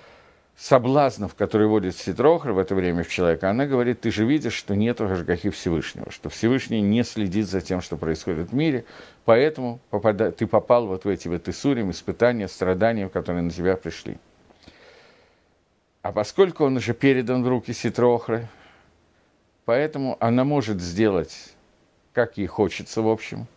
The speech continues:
И это то, что сказано: "Вьюмру ло ире ко вело явин элокей Яков", что человек в это время может сказать, что он не видит ко,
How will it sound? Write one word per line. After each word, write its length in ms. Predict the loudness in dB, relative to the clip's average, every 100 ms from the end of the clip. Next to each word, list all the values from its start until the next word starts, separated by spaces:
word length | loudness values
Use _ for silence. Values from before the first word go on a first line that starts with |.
| _ -20 -20 -20 -14 -2
И 80 |
это 220 | 0 0 0
то, 140 | -2
что 200 | -2 -10
сказано: 580 | -4 2 2 0 -8 -10 -16 _ -6
"Вьюмру 640 | 0 2 2 0 0 2 2
ло 300 | 2 0 -2
ире 500 | 0 2 2 -2 -6 -14 _ _ _
ко 300 | 0 0 0 -4
вело 420 | 0 2 2 0 -2
явин 640 | -4 -2 0 0 -2 -4 -8 -2
элокей 500 | 0 0 0 0 2
Яков", 400 | 0 -2 -6 -8
что 200 | -12 -12
человек 320 | -2 -2 0
в 20 |
это 160 | -4 -2
время 380 | 0 0 -2 -6 _ _ _
может 320 | -2 -2 -2
сказать, 320 | -4 0 0 -2
что 220 | -4 -2
он 120 | 2
не 120 | 2
видит 340 | 0 0 -4 -10 0
ко, 240 | 2